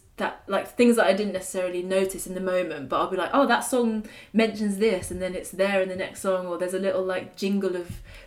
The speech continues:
spiritual jazz bells right at the start, and then it comes back in this track or whatever. So it's quite funny, like, then when you hear your logic, like, being played back out to you. But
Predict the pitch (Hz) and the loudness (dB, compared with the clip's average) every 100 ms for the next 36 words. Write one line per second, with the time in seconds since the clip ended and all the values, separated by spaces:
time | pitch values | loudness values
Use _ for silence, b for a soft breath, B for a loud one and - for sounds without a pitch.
0 | - - 202 190 - 185 190 190 185 170 | -12 -8 -2 -2 -2 -4 -2 -2 -2 -4
1 | 165 165 185 - 185 196 180 165 175 185 | -4 -4 -6 -6 -6 -2 -2 -2 -6 -8
2 | 202 185 180 180 190 190 - 180 180 175 | -8 -6 -8 -8 -6 -6 -4 -6 -6 -6
3 | 160 170 175 208 - 240 - - 208 190 | -6 -6 0 0 2 2 2 2 0 2
4 | 170 156 190 185 185 180 180 B B 220 | 2 2 0 -4 -6 -10 -12 B B 2
5 | 214 190 175 180 180 180 156 - 170 - | 4 6 4 4 2 2 -4 -4 -6 -6
6 | 175 - 180 170 - 160 - - - B | -8 -6 -4 -4 -2 -4 -4 -16 -20 B
7 | B - 180 - - - - 196 - 202 | B -2 -2 -2 -8 -10 -10 -8 2 4
8 | - | 4